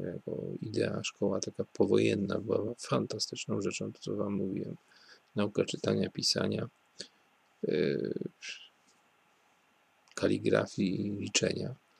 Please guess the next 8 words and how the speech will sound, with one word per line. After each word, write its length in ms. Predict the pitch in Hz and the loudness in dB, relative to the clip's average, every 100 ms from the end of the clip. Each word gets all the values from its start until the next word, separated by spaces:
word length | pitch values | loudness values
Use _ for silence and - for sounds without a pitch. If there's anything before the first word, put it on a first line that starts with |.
| - - - - _ _ - | -20 -20 -20 -20 _ _ -8
Natomiast 600 | - 117 110 110 - - | 2 4 4 2 2 2
i 200 | 104 - | 2 4
ewentualnie 580 | 107 110 110 107 98 101 | 4 2 4 4 4 4
nauki 320 | 101 - - | 2 0 -6
przyrodnicze 600 | - 120 104 104 104 - | 0 4 4 2 0 2
jako 180 | 101 113 | 0 2
jeden 320 | 101 101 101 | 2 0 -4
przedmiot. 400 | - 104 101 143 | -4 -4 -2 -4